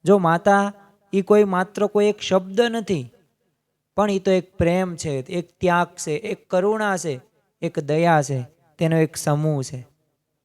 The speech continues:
આ દુનિયામાં કોઈ પણ સંબંધ કરતા માતાનો સંબંધ રહ્યો ને, ઈ સૌથી પવિત્ર અને કોઈ દિવસ ખૂટે નહીં તેવો અખૂટ માનવામાં આવે છે.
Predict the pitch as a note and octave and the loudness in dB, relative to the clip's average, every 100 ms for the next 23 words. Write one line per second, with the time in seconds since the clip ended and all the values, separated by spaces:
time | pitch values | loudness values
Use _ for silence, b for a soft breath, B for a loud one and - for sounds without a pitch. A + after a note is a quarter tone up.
0 | _ _ _ _ _ D#3+ D3 E3+ F3 E3+ | _ _ _ _ _ -4 -2 0 0 0
1 | E3+ E3+ E3 E3+ F3+ F3+ F3+ - _ _ | 0 2 0 0 -4 -4 -8 -14 _ _
2 | _ _ _ - F3 E3 F3+ E3+ E3+ D#3+ | _ _ _ -4 0 2 0 -2 -4 0
3 | F#3 F#3 F#3+ - _ _ _ _ D3+ D3 | 0 0 -2 -10 _ _ _ _ -2 0
4 | D#3+ G3 G3 G3+ - G#3 G3 G#3 G3+ G#3+ | 2 2 2 0 -2 -2 0 0 0 0
5 | F#3 D3+ - _ _ - F3 F#3+ G3 G3 | -2 -8 -12 _ _ -10 -6 -2 -2 -4
6 | G3+ - F3 A3+ - - E3 B2+ _ _ | -6 0 0 0 -2 0 0 -2 _ _
7 | _ _ _ _ F3 G3 G3 G#3+ A3 F#3+ | _ _ _ _ -2 -2 2 2 4 2
8 | G3 G3+ - - _ - F#3 F#3+ G#3 G3 | 0 -2 -6 -18 _ -6 -4 0 0 2
9 | F#3+ F#3+ F3 D#3+ - G#3+ G#3 F3 D#3 D#3+ | 0 2 4 2 0 0 0 -2 -6 -4
10 | D#3+ D#3 D3 C#3 C3+ C3 C3 C3+ | -4 -4 -2 -4 -4 -6 -10 -18